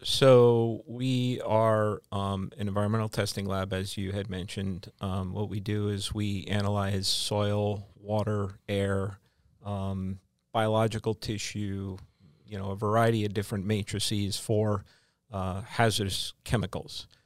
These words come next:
So that could be, you know, benzene, lead, uh, you know, I could go down a list of hundreds of different, uh,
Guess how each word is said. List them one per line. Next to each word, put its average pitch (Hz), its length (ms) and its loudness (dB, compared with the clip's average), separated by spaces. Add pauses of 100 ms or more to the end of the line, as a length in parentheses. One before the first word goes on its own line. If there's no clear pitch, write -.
(240)
So 92 440 0 (160)
that 98 220 -2
could 98 180 -6
be, 95 460 -6 (220)
you 101 100 -10
know, 98 260 -8 (480)
benzene, 107 640 0
lead, 104 600 -4 (580)
uh, 92 440 -8 (100)
you 98 160 -8
know, 98 100 -6
I 101 140 -8
could 104 160 -8
go 107 120 2
down 107 220 0
a 98 80 -4
list 107 380 0
of 90 240 -6 (380)
hundreds 131 520 2
of 110 220 2
different, 107 560 0
uh, 101 300 0